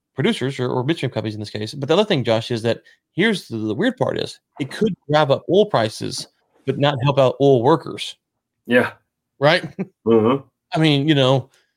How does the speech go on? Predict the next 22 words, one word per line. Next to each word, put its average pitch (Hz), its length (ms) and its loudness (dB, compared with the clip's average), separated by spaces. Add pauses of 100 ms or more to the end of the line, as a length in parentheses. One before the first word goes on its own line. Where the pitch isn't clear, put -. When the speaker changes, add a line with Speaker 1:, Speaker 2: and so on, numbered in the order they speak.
Speaker 1:
so 156 140 -2
we're 165 80 2
sitting 160 220 -2
here 156 120 2
at 135 300 2
what, 131 300 0
uh, 117 420 2
fifty-two 143 840 -4
seventy. 147 580 -2
And 123 100 -8
so 135 100 -6
the 120 80 -6
price, 135 580 -4
you - 80 -10
know, 120 60 -4
if 113 80 -10
this 135 120 -10
keeps 135 180 -8
happening, 139 320 -4
the 117 60 -4
price 123 360 -8
will 120 280 -6